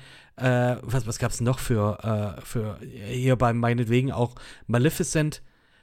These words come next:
Brauchst du wirklich ein,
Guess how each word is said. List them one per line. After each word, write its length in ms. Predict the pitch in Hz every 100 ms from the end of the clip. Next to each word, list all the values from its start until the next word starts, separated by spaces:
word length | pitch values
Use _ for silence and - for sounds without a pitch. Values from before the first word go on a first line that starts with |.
| _ - -
Brauchst 600 | 127 - 123 160 190 -
du 180 | 180 117
wirklich 800 | 135 151 - 156 147 131 - - _ _ _ _ _ _ _ _ _ _ _ -
ein, 500 | 120 127 131 -